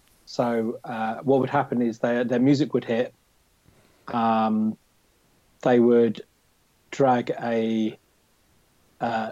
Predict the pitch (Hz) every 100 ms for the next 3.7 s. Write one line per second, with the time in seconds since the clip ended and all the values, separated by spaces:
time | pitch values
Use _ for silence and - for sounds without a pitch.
0 | - - 156 - 143 123 117 131 120 120
1 | - 127 127 - - 123 117 - 120 113
2 | 113 110 110 _ _ _ _ _ _ _
3 | 120 113 117 110 101 123 -